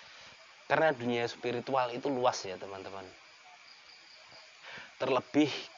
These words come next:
jika kita membicarakan spiritual yang berhubungan dengan Gunung Lawu, tidak akan ada batasnya.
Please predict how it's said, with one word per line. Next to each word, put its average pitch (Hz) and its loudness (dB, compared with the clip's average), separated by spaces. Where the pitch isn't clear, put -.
jika 113 4
kita 113 -2
membicarakan 104 -4
spiritual 117 -2
yang 127 0
berhubungan 110 -4
dengan 107 -4
Gunung 107 -4
Lawu, 104 -2
tidak 117 -6
akan 120 -6
ada 113 -6
batasnya. 98 -10